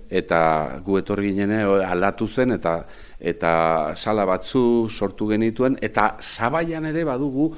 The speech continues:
langileren bat, hor goian, telatupean, hor ikusten da, tela-, etxe, etxe hontako telatua, eta hor, horren parean bi tokitxo ditugu,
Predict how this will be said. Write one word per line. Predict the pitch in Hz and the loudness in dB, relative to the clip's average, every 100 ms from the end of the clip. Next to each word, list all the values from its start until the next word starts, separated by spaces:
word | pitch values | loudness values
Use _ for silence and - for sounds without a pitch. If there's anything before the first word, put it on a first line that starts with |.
| - - 90 | -12 -6 -2
langileren | 95 104 131 117 87 80 90 | -2 -4 -4 -2 -2 -2 -2
bat, | 123 - - | -4 -8 -14
hor | 101 98 | -12 -4
goian, | 110 117 101 139 - - - | 0 0 2 0 -2 -12 -6
telatupean, | 98 98 110 113 117 107 104 113 | -2 0 -2 -4 -4 0 0 0
hor | 104 | 0
ikusten | 110 113 113 110 | -2 -6 -6 -6
da, | 113 | -4
tela-, | 95 107 107 | 0 2 2
etxe, | 78 98 - - - 85 | 0 -6 -6 -8 -6 -10
etxe | - 110 | -6 -4
hontako | 98 95 95 117 113 - - | -2 -4 -2 2 0 -2 0
telatua, | 92 101 110 147 143 | 4 4 6 2 6
eta | |
hor, | 95 101 - | 4 4 0
horren | 110 135 131 | 2 4 2
parean | - 110 117 139 156 160 - - - | 6 8 8 8 6 4 -4 -12 -10
bi | 95 113 123 98 82 | 2 6 6 6 4
tokitxo | 92 85 98 - 92 | 0 0 -2 -2 -2
ditugu, | 90 82 92 120 | -2 0 2 2